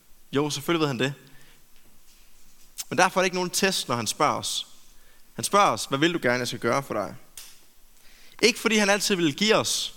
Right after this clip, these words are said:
hvad vi mener, vi har brug for, men han vil altid give os efter sin vilje, og han vil gerne, at vi har en relation, hvor vi prøver at stole på ham, hvor vi kan stole på ham. Det vigtige er også vigtigt.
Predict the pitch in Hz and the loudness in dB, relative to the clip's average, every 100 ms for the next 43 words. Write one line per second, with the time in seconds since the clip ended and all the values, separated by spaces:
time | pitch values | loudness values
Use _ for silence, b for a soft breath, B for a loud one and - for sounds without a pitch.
0 | - b b - 147 147 190 180 131 113 | -16 b b 2 2 2 0 2 0 -2
1 | 110 156 165 - 107 101 - - B B | -4 -2 -4 0 -4 -4 -12 -20 B B
2 | B 135 143 139 214 - 156 143 151 143 | B 0 2 2 2 2 -2 0 -4 -2
3 | 165 170 135 143 - 110 123 131 202 196 | 0 2 2 -4 -4 -4 -2 0 0 0
4 | - B B B B B 143 151 143 143 | -4 B B B B B 0 0 -4 0
5 | 208 214 170 170 160 123 139 190 170 131 | 0 2 2 0 -2 -4 2 4 4 0
6 | 123 - 196 127 101 - 123 120 - - | -2 0 0 -2 -6 -4 -2 -2 -4 0
7 | 160 165 131 120 - 180 185 120 131 151 | 2 2 -2 -4 -2 -2 -2 -2 -2 -4
8 | - - 120 113 156 170 - 131 135 107 | -20 -16 -12 -6 -4 -4 -6 -8 -8 -8
9 | 104 101 - - - - - - - - | -8 -10 -18 -20 -20 -20 -20 -20 -20 -20
10 | - - - - - - - - - - | -20 -20 -20 -20 -20 -20 -20 -20 -20 -20
11 | - - - - - B B 156 180 214 | -20 -20 -20 -20 -20 B B 4 4 4
12 | 165 135 127 156 - - 147 147 107 - | 2 4 4 2 -2 -2 -2 -2 -4 -8